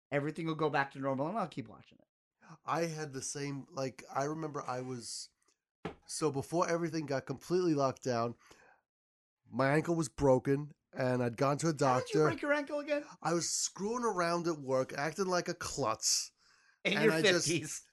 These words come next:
Speaker 2: And like a fifties, and all of a sudden I went down a couple of steps, and my ankle just, like, all of a sudden went under me, and I was just like,
Speaker 1: Mm.
Speaker 2: "Oh, wow." I'm like, "Wow, I can't step on this, and ow, it hurts." And all of a sudden they were like, "You should go to the hospital."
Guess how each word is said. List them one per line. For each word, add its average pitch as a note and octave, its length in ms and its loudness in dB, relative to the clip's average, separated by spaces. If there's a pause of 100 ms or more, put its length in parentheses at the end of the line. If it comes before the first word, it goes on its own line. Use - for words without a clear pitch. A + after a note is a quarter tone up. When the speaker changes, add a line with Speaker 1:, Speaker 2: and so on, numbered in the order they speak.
Speaker 2:
And D3+ 160 0
like D#3+ 140 0
a F#3+ 80 0
fifties, B2+ 840 0
and C#3+ 100 -2
all E3 120 8
of F3 60 2
a D#3+ 40 -2
sudden E3 180 2
I C3+ 80 4
went D#3+ 240 2
down D#3+ 160 4
a D3 60 0
couple - 260 -4
of D#3 60 0
steps, - 580 0 (500)
and D3 380 4
my C#3 360 2
ankle D#3+ 640 2
just, - 460 2
like, C3 340 2 (500)
all E3 120 4
of D#3+ 60 2
a - 40 -2
sudden D#3+ 240 4
went D#3+ 180 0 (120)
under E3+ 320 0
me, G#2 340 -4 (340)
and C3+ 120 -2
I D#3+ 40 2
was D#3+ 120 -2
just D#4+ 120 -2
like, C#4 120 0
Speaker 1:
Mm. D#3 120 -8 (160)
Speaker 2:
"Oh, G#3+ 160 0
wow." E3+ 460 -2 (400)
I'm D#3 80 -4
like, F3 260 -2 (400)
"Wow, D#3 340 2
I D3+ 60 -2
can't C4 240 -4
step B3+ 300 0
on C#3+ 140 6
this, A2+ 160 0
and A2 100 -10
ow, E3+ 220 2
it B2+ 60 2
hurts." D#3+ 260 4
And C3+ 100 0
all E3+ 100 4
of E3+ 60 -2
a - 20 -4
sudden D#3 160 -2
they C#3 80 0
were B2+ 60 -2
like, C3 260 0
"You D#4 320 -2
should D4+ 140 -4
go A#3+ 80 4
to G3+ 60 4
the E3 80 4
hospital." G#2+ 580 -4